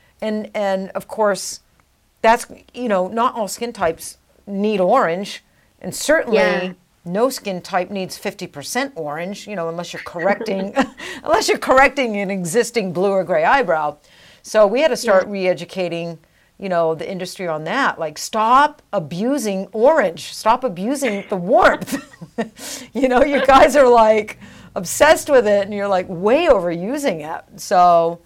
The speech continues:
Speaker 2: <laughs>
Speaker 1: um, yeah, I, you know, not everybody agrees with me, and that's okay. But I always kinda took the opinion that I'd rather add less warmth.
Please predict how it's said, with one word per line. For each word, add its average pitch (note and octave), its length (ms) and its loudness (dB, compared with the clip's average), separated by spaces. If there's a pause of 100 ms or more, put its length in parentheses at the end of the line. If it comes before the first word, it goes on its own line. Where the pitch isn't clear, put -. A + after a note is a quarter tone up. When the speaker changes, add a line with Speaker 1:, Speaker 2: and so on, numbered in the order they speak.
Speaker 2:
<laughs> F#4 640 -4
Speaker 1:
um, F3 840 0 (100)
yeah, F3+ 420 -2
I, E4 360 2
you C#4+ 120 -4
know, D4 120 4
not E4+ 240 2
everybody D#4 360 -2
agrees A#3+ 420 -4
with F#3 160 -6
me, E3 240 -6
and F#3 80 -6
that's B3 180 -4
okay. G3+ 220 -2
But F#3+ 120 2
I B3+ 180 6
always B3+ 460 0
kinda G#3 300 -4
took G3+ 380 -2
the F#3 220 -4
opinion F#3 640 -6
that E3+ 420 0 (760)
I'd C#4+ 260 2
rather G3+ 760 2
add F3+ 360 2
less F#3+ 420 0
warmth. E3+ 640 -4